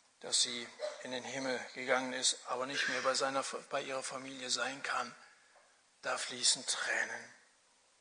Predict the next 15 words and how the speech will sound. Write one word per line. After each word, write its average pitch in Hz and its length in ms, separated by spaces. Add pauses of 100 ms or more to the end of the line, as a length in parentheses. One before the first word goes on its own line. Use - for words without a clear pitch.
(380)
Und 139 80
dann 160 160
heißt 175 240
es 175 60
in 170 60
Kapitel 156 360
dreißig, 156 500
Vers 151 220
sechs, 175 260
"Und 151 320
David 175 360
war 170 180
in 156 120
großer 170 440
Bedrängnis, 175 680